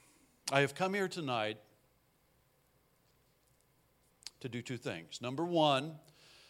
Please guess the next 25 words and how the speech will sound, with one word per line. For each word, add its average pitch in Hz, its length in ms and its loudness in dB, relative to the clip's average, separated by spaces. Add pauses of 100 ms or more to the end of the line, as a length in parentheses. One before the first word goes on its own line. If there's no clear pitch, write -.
(120)
to 147 100 2
have 165 200 8
you 160 120 0
take 160 200 2
a 160 60 0
fresh 202 380 2
look 180 260 2
at 156 140 -2
your 151 160 0
Lord 151 260 2
and 156 140 -4
Savior, 123 360 0
Jesus 123 440 -6
Christ, 110 480 0
in 120 140 -6
all 131 320 4
of 151 60 0
his 160 160 -2
glory 123 540 -2
and 117 140 -8
in 104 120 -6
all 127 280 4
of 131 100 -4
his - 560 -6 (2000)
awesome 165 460 6